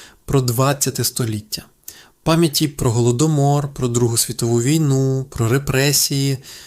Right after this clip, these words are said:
про боротьбу за незалежність. Чому наші предки мовчали? Страх. Це перша і найочевидніша відповідь. Розповідати про жахи Голодомору, коли радянська влада заперечувала сам його факт,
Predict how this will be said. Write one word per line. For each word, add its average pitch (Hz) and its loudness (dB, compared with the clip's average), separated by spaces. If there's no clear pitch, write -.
про 131 -2
боротьбу 120 0
за 131 2
незалежність. 123 0
Чому 190 2
наші 165 2
предки 135 -2
мовчали? 120 -4
Страх. - -2
Це - -2
перша 185 0
і 147 2
найочевидніша 131 0
відповідь. - -10
Розповідати 170 0
про 131 0
жахи 139 0
Голодомору, 127 2
коли 120 0
радянська 127 -2
влада 120 0
заперечувала 123 0
сам 135 0
його 117 0
факт, - -4